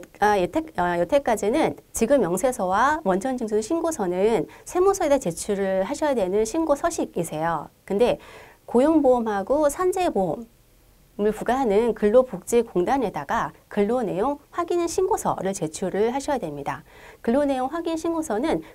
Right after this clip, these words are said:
근무한 그 다음 달 십오 일까지 신고를 하셔야 되기 때문에 매달 신고를 하셔야 돼요. 네, 이렇게 근로 내용 확인 신고서를 제출한 경우에는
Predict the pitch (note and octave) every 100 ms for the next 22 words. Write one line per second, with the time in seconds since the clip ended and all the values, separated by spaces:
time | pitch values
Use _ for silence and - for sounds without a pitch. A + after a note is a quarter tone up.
0 | _ A3+ A#3+ C#4 C4+ F#3 A#3 G3+ - G3+
1 | G3+ D#3+ F3 G3+ G3 D#3 F#3 F3 D4 E4
2 | E4 D#4+ F#3+ G3 D#4+ D#4+ B3 C4+ D4+ B3+
3 | F3 D#3 D#3+ E3+ B3 A#3 - - - F3+
4 | E3+ E3+ G3 G#3+ G#3+ D4+ C#4 G#3 B3 C4+
5 | F#3+ E3 - - - _ _ _ _ _
6 | _ _ - - F#3+ F#3 F#3 C#4 D#4 -
7 | - - G#3+ A#3+ F#3+ G3+ E4+ F#4+ - D#4
8 | D#4 D#4 B3+ G#3 G3+ G3 C4 D4+ F#3+ -
9 | G3 A3 C#4+ C#4 D#3 D#3 D#3+ G3+ C4